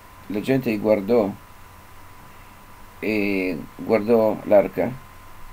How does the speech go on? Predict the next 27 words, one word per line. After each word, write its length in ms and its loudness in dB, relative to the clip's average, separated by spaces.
e 140 -2
dopo 220 2
di 120 0
ciò 120 0
scritto, 480 -2
e 140 0
Hashem 400 2
li 260 -4
colpì, 380 0
cioè 160 0
li 100 0
uccise. 420 -2
Vayach, 340 8
Vayach 280 2
vuol 120 0
dire 160 2
Hashem 260 -2
li 100 -2
uccise. 460 -4
Ki 220 8
ra'u 340 8
Baaron, 460 4
che 160 -8
gua-, 300 4
che 140 -2
videro 380 4
l'arca. 400 2